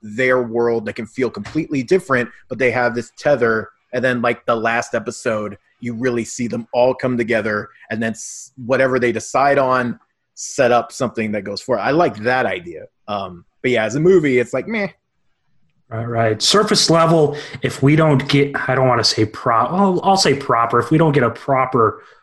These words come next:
Speaker 2: Black Bolt as a part of this, I, I don't really think I want it, right? I mean, I love Anson and all, and he did what he could, but we have to have the proper King of the Inhumans with it. But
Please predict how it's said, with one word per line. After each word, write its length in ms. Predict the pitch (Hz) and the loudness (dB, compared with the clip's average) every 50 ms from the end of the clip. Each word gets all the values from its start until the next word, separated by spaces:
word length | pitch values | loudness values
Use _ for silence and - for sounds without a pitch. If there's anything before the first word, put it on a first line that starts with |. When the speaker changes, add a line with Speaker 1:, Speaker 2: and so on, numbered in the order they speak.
| _ _ _ | _ _ _
Speaker 2:
Black 400 | - 120 117 120 123 120 120 - | -2 0 0 2 0 -2 -2 -2
Bolt 240 | - 120 117 110 - | 0 0 0 2 0
as 140 | 127 120 113 | 0 0 -2
a 60 | 120 | -4
part 260 | 113 - 131 127 127 | -2 -2 0 0 2
of 80 | 127 123 | 2 2
this, 260 | 127 131 131 120 - | 2 2 0 -2 -2
I, 360 | 120 120 120 117 113 117 117 | -4 -2 -2 -2 -2 -2 -2
I 20 | 113 | -2
don't 360 | 117 113 110 107 104 101 101 | -2 -2 -4 -6 -8 -8 -6
really 680 | 104 104 110 113 110 110 110 107 107 104 104 101 104 - - - - - _ - | -2 0 0 2 2 2 2 2 0 0 -2 -4 -8 -12 -18 -20 -20 -18 _ -2
think 480 | - - - - - 285 - - - | -2 -2 -2 -2 -2 -2 -2 -2 -2
I 140 | 127 117 113 | 0 0 2
want 300 | 113 117 117 117 117 113 | 4 4 4 4 2 2
it, 140 | 107 104 113 | 0 0 2
right? 400 | 113 117 113 113 117 120 127 127 - - 123 - - - - | 2 2 2 2 2 0 0 -2 -2 -4 -4 -4 -6 -4 0
I 40 | 220 | 2
mean, 120 | 226 220 | 2 4
I 60 | 208 | 4
love 200 | 202 214 214 202 190 | 4 4 4 2 2
Anson 520 | 156 160 165 165 170 156 - 147 127 127 | 2 2 2 2 0 0 0 0 0 0
and 100 | 120 120 | 2 2
all, 280 | 120 120 120 123 123 120 | 4 4 4 4 4 2
and 160 | 117 120 127 139 | 0 -4 -6 -6
he 240 | 147 151 151 135 151 | -6 -4 -2 0 0
did 200 | 147 147 165 151 | 2 2 2 4
what 140 | 147 156 127 | 2 2 2
he 100 | 127 131 | 0 -2
could, 360 | 120 - - 131 123 123 117 110 | -4 -2 0 0 0 0 0 0
but 240 | 117 113 113 113 - _ | -2 -2 -2 -4 -8 _
we 120 | 131 123 110 | -8 -6 -4
have 420 | 101 120 127 131 131 127 - - - | 0 0 2 2 0 -2 -4 -8 -8
to 120 | - 123 | -6 -2
have 440 | 113 113 117 113 113 113 110 107 107 - _ _ _ _ _ _ _ _ _ _ _ _ _ _ | 0 0 2 2 2 0 0 -2 -6 -10 _ _ _ _ _ _ _ _ _ _ _ _ _ _
the 80 | - 113 | -12 -12
proper 800 | - - - 120 113 113 113 117 - 113 110 110 107 104 104 101 - _ _ _ _ - | -10 -6 -2 0 0 0 0 0 0 0 2 2 0 -2 -4 -8 -14 _ _ _ _ -20
King 260 | - - 123 113 107 | -16 -12 -10 -8 -8
of 80 | 104 | -6
the 100 | 98 107 | -6 -6
Inhumans 640 | 104 104 101 92 - - 113 110 107 104 101 101 104 104 | -6 -6 -8 -12 -12 -12 -10 -8 -8 -8 -10 -12 -10 -10
with 260 | 113 107 104 - 135 | -10 -10 -8 -8 -8
it. 240 | 135 139 135 - - | -8 -8 -8 -8 -8
But 200 | 135 131 - | -8 -8 -8